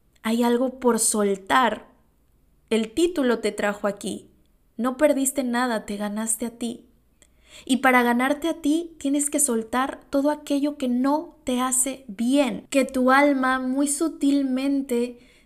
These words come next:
te lo ha estado diciendo a través de presentimientos, de emociones, de sensaciones. Así es como habla nuestra alma. Pero ¿qué sucede? El ego no habla.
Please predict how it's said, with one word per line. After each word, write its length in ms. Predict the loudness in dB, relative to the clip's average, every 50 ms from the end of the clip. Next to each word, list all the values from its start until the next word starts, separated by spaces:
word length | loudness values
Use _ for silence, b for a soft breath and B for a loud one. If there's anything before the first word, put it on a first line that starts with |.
| B B
te 140 | -4 0 0
lo 100 | 2 2
ha 80 | 2
estado 460 | 2 2 0 0 0 2 2 2 2
diciendo 840 | 2 0 0 0 0 0 0 0 0 0 0 0 0 -2 -4 -6 -6 -6
a 160 | -6 -6 -6
través 340 | -4 -6 -2 -2 0 -2 0
de 80 | -2 -6
presentimientos, 1400 | -4 -4 -4 0 0 0 2 0 -2 -4 -6 -6 -8 -6 -4 -2 -2 0 0 -2 -2 -4 -6 -6 -8 -8 -8 -12 b b b b b b
de 120 | -2 -2 0
emociones, 840 | 0 0 -2 -4 -4 -6 -6 -2 -2 0 0 0 -2 -2 -4 -4 -4
de 100 | -4 -2
sensaciones. 920 | -2 -2 -2 -2 -2 -2 -2 -2 -2 0 0 0 0 0 0 0 -2 -2 -4 -4
Así 260 | -2 2 2 2 2
es 140 | 2 -2 -2
como 320 | -2 -4 -4 -2 -2 -4
habla 320 | -4 -4 -4 -4 -4 -4 -4
nuestra 440 | -4 -4 -4 -4 -6 -6 -8 -8 -6
alma. 400 | -8 -6 -6 -8 -8 -10 -12 -16 _ _ _ _ _ _ _ _ _ _ _ _ _ _ _ _ 2
Pero 260 | 4 6 6 6 4
¿qué 100 | 2 0
sucede? 720 | 0 2 0 0 2 2 0 0 0 -2 -4 -4 -6 -10 -16 -8 -4
El 180 | 0 0 2
ego 520 | 2 2 0 2 0 0 0 -2 -6 -18 -20 _ _ _ _ -10
no 240 | -8 -6 -6 -6
habla. 480 | -6 -6 -6 -6 -6 -6 -6 -8 -12 -18